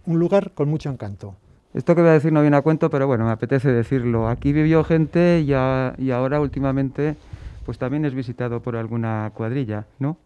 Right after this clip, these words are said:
Speaker 1: Sí, sí, aquí es un guariche, eh, que se ha repetido <laughs> muchos años, sí, sí.
Speaker 2: Oye, hablábamos con, con Santi antes de despedirnos de que hay actividades muy variadas, aparte de caminar y descubrir lugares con encanto, como por ejemplo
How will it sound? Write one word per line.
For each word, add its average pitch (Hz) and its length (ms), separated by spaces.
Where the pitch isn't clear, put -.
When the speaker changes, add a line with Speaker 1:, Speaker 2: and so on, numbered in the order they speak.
Speaker 1:
Sí, 165 220
sí, 170 280
aquí 143 540
es 139 260
un 156 140
guariche, 156 760
eh, 135 80
que 139 60
se 135 120
ha - 20
repetido 139 540
<laughs> - 20
muchos 143 360
años, 107 320
sí, 131 120
sí. 202 120
Speaker 2:
Oye, 185 220
hablábamos 180 500
con, 160 880
con 143 160
Santi 156 300
antes 147 200
de 139 120
despedirnos 151 600
de 147 140
que 139 100
hay 135 120
actividades 135 560
muy 139 120
variadas, 131 540
aparte 123 340
de 120 120
caminar 120 480
y 127 60
descubrir 120 500
lugares 117 360
con 113 200
encanto, 139 440
como 113 300
por 113 140
ejemplo 135 500